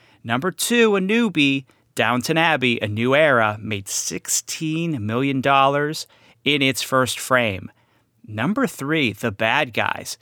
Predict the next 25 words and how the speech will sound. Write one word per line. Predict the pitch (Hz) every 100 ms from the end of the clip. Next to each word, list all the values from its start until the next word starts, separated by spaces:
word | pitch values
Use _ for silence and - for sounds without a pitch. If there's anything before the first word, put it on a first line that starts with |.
| _
six | - - 311 -
point | - - 233 170 107
one | 131 147 151
million | 139 127 107
dollars, | 117 131 139 104 - - _
down | - 147 135 -
only | - 185 262 330 175
thirteen | 110 - 170 214 - - 190 180
percent, | - 117 - - 151 123 98 - - -
lost | - 151 160 -
eighty-three | 131 139 185 175 156 135
theaters. | - _ 139 113 107 113 156 - - - _
It | 156
is | 165 151
now | 151 131
at | 113
seventy-four | - 147 196 294 330 - 175 196
point | 190 - 139 113
four | - 147 165
million | 175 147 139 107
dollars | 101 117 143 170 165 -
in | - 143
its | 135 127 -
fifth | - 139 110
weekend. | 135 147 101 92 -